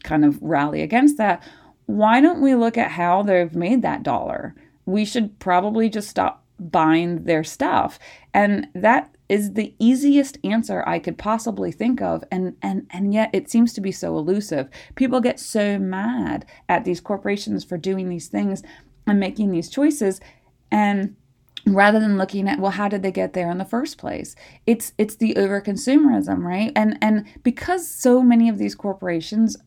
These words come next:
own so many of the things, what is,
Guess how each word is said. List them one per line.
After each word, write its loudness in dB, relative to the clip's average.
own -2
so -2
many -2
of -4
the -2
things, -4
what -4
is, -6